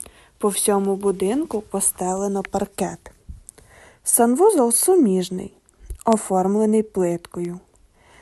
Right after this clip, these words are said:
Велика кухня стане справжнім раєм для господині. Кухня з новим гарнітуром, який залишається.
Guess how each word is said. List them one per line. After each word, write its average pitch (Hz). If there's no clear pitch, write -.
Велика 294
кухня 190
стане 196
справжнім 285
раєм 208
для 185
господині. 185
Кухня 294
з -
новим 202
гарнітуром, 226
який 196
залишається. 208